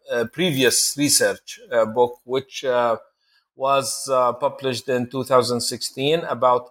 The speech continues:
unfinished revolutions, uh, Yemen, Libya, and Tunisia after the Arab Spring. Uh, and when I was doing my field research for that book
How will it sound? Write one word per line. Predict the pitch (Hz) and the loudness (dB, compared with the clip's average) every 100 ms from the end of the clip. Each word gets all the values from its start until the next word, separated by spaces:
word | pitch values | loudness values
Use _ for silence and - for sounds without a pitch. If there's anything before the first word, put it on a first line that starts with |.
| 151 | -2
unfinished | 160 143 151 147 123 117 | 0 0 -2 0 -2 -4
revolutions, | 123 123 135 123 - 78 80 - - - | -2 0 0 -2 -4 -14 -12 -10 -10 -10
uh, | 120 107 | -4 -2
Yemen, | 110 135 143 139 127 | 0 -2 -2 -2 -2
Libya, | 127 135 120 127 127 | -2 -2 -2 0 2
and | 127 120 | 0 -4
Tunisia | 117 127 135 113 123 117 110 | -6 -6 -4 -2 0 0 0
after | 135 - 110 | -2 -4 -6
the | 107 | 0
Arab | 107 101 | 0 -2
Spring. | - - 127 80 _ _ _ _ _ _ _ _ _ | -8 -10 -10 -10 _ _ _ _ _ _ _ _ _
Uh, | 120 117 113 113 117 117 107 - _ | -2 0 4 4 4 2 0 -10 _
and | 147 143 143 143 123 | -2 0 0 -2 -6
when | 127 139 | -8 -2
I | 160 233 | 0 0
was | 254 226 143 | 0 0 -2
doing | 139 170 160 135 | -4 -2 -2 -2
my | 135 131 | 0 2
field | 120 - 156 127 | 0 -4 -4 -4
research | 123 147 - 127 113 104 - | -4 -2 0 0 0 0 -8
for | 131 123 110 | 0 0 2
that | 131 139 - - | 4 4 2 -4
book | 123 117 | -2 -2